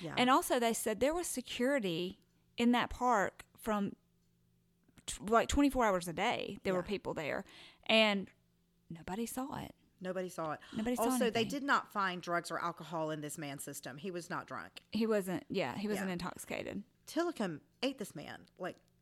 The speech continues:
Speaker 2: Yeah.
Speaker 1: he, I'm sure this dude was by the pool wanting to catch a glimpse of
Speaker 2: Yeah,
Speaker 1: the,
Speaker 2: look
Speaker 1: of
Speaker 2: at the,
Speaker 1: the, uh,
Speaker 2: the
Speaker 1: of
Speaker 2: orca.
Speaker 1: of the orca. And Tillicum was like,
Speaker 2: "Lunch."
Speaker 1: "Yes.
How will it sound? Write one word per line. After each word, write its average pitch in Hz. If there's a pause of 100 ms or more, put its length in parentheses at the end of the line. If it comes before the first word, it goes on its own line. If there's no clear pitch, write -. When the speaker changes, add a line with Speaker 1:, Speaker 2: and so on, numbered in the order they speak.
Speaker 2:
Yeah. 190
Speaker 1:
he, -
I'm 240
sure 254
this 226
dude 208
was 180
by 180
the 214
pool 170
wanting 147
to 147
catch -
a 139 (320)
glimpse 175
of 165
Speaker 2:
Yeah, 240
Speaker 1:
the, 214
Speaker 2:
look 269
Speaker 1:
of -
Speaker 2:
at 254
the, 240
Speaker 1:
the, 220
uh, 135
Speaker 2:
the -
Speaker 1:
of 202
Speaker 2:
orca. 202
Speaker 1:
of 160
the 143
orca. 185 (600)
And 175
Tillicum 190
was 151
like, 139 (840)
Speaker 2:
"Lunch." - (440)
Speaker 1:
"Yes. 156